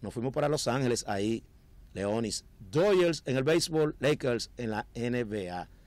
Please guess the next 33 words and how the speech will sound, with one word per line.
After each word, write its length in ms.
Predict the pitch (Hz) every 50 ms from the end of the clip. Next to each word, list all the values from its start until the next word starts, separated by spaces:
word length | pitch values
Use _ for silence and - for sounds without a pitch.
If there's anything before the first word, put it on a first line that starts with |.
| - - - - - -
Y 80 | - 156
el 100 | 196 214
directo, 500 | 196 226 220 214 202 - - 196 185 - - - - -
el 120 | 120 117
directo, 340 | 107 117 117 139 143 - 139 127
el 40 |
super 320 | - - 147 - - 147 143
directo, 340 | 147 151 147 143 131 - 139
el 60 | 117
que 100 | - 110
no 100 | 113 117
puede 180 | - 135 135 127
perder, 580 | - 131 117 107 120 139 147 135 127 113 - - -
los 200 | - 98 - -
Cardenales 420 | - 113 110 110 117 127 147 160
de 60 | 160 160
San 220 | - - 147 135
Luis, 360 | 131 139 147 147 135 - -
dando 200 | - 131 165 190
la 80 | 202 -
carrera 240 | - 190 202 202 214
y 40 |
media, 440 | 190 123 110 117 135 151 151 156 147 123 - -
vamos 160 | 123 120 131
a 40 | 139
jugarlo 320 | 139 120 110 127 139 127
para 140 | 120 120 113 110
abaratarlo 540 | 107 104 101 - - 120 120 117 110 107
ahí. 200 | 104 113 110 101 - - - - - - - -
San 240 | - - 131 120 123
Luis 260 | 139 165 175 170 - -
a 80 | 151
ganar 340 | 160 175 175 160 156 151 -